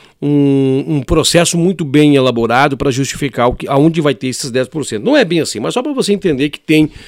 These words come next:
essa flexibilização, esse entendimento na lei, que algumas áreas ficam penalizadas. E agora nós vamos falar um pouquinho pra você sobre a regionalização. Aí tá o temor, meu irmão. Aí tá o temor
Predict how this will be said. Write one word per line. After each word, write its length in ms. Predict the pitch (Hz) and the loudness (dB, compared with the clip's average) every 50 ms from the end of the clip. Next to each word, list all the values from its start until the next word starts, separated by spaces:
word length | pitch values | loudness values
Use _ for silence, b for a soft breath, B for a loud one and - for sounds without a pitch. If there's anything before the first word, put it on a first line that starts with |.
| B B B | B B B
essa 240 | B 131 120 - 156 | B -6 -2 -2 -2
flexibilização, 1040 | - - - 156 156 147 - - 151 135 139 131 135 117 135 120 - - - 135 135 | -2 2 2 2 2 2 0 -2 0 0 0 -2 0 -2 -2 -2 -2 -2 -2 0 0
esse 160 | 135 - - | 0 -2 -4
entendimento 540 | 139 117 131 127 113 110 110 120 117 113 117 | -6 -4 -4 -6 -4 -4 -4 -6 -4 -4 -4
na 120 | 147 180 | -2 -2
lei, 260 | 185 143 139 139 160 | 0 0 2 0 0
que 80 | - - | 0 -2
algumas 360 | 170 143 127 135 147 135 107 | -4 -2 0 -2 -2 0 0
áreas 240 | 120 120 123 120 - | -2 -2 -2 -4 -6
ficam 240 | - 120 - 123 127 | -10 -12 -6 -6 -4
penalizadas. 720 | 113 127 120 120 123 123 110 95 98 90 90 - - - B B B B B B B | -4 -2 -4 -2 -4 -6 -6 -6 -8 -8 -8 -12 -16 -20 B B B B B B B
E 80 | 156 208 | 4 4
agora 280 | 233 214 208 214 220 220 | 6 6 6 6 6 6
nós 120 | 220 170 | 4 4
vamos 180 | 214 233 220 - | 4 2 4 4
falar 180 | 226 208 180 | 4 4 4
um 60 | 185 | 4
pouquinho 300 | 175 196 180 - 175 185 | 4 2 0 2 0 0
pra 120 | 160 180 180 | 0 0 0
você 320 | 165 151 131 - 160 170 | 0 -2 -2 0 0 0
sobre 300 | - - 185 170 165 165 | 2 2 2 2 2 0
a 60 | 147 | -2
regionalização. 1900 | 113 101 139 202 226 220 202 147 165 185 170 143 139 151 170 170 151 127 135 151 156 123 117 139 135 - - - - - - 139 143 135 127 117 107 107 - - | -2 0 0 2 2 2 -2 0 -2 -2 0 0 -2 -2 -2 -4 -4 -6 -6 -6 -6 -4 -4 -4 -4 -4 -6 -8 -6 -2 2 2 2 2 2 0 -2 -4 -6 -4
Aí 520 | - 139 139 135 139 160 208 240 269 277 | -2 0 2 2 2 2 2 2 2 0
tá 200 | - - 214 220 | 0 0 0 2
o 100 | 220 220 | 2 2
temor, 460 | 175 220 214 196 160 151 147 139 120 | 4 4 4 4 4 4 2 2 0
meu 120 | 110 107 101 | 0 -6 -6
irmão. 340 | 98 95 95 92 95 92 - - | -6 -6 -8 -8 -10 -10 -12 -8
Aí 400 | - 107 113 117 147 196 233 - | -6 -4 -2 0 2 0 0 0
tá 240 | - - 165 175 | -2 -2 0 0
o 60 | 185 175 | 0 0
temor 540 | - 160 135 117 120 143 160 180 202 190 | -2 -4 -4 0 2 4 4 4 4 2